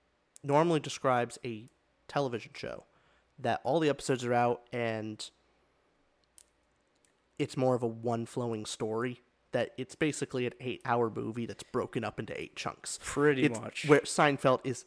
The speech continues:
Speaker 1: episodic.
Speaker 2: Yep.
Speaker 1: It's not like a
Speaker 2: It's a
Speaker 1: one
Speaker 2: sitcom,
Speaker 1: continuous
Speaker 2: yeah.
Speaker 1: story. And even shows like mash, which it's not, you know, episodic in the sense, you know, things do happen and things do change, or,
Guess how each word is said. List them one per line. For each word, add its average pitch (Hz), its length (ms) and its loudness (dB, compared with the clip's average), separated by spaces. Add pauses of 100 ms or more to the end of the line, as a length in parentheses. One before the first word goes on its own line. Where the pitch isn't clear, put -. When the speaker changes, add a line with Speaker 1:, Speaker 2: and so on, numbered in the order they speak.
(120)
Speaker 1:
episodic. - 800 -2
Speaker 2:
Yep. 120 320 -4
Speaker 1:
It's 135 200 -6
not 139 160 4
like 120 120 -4
a 127 40 -2
Speaker 2:
It's 117 80 -4
a - 20 -4
Speaker 1:
one 120 100 0
Speaker 2:
sitcom, 120 120 0
Speaker 1:
continuous 113 580 -4
Speaker 2:
yeah. - 40 -8
Speaker 1:
story. 104 400 -4 (540)
And 127 420 0 (120)
even 139 300 -2
shows 135 380 -2
like 120 180 -6
mash, 117 640 -6 (240)
which - 320 -6 (220)
it's - 140 -12
not, 147 240 2 (1600)
you 123 100 -8
know, - 160 -8 (160)
episodic 123 800 -2
in 123 100 -4
the 117 60 -8
sense, 110 280 -8 (100)
you 143 320 -4
know, 131 80 0
things 185 340 2
do 160 180 -2
happen 123 380 -4
and 113 120 -12
things 107 220 -10
do 131 120 -14
change, 143 520 -6
or, 120 180 -4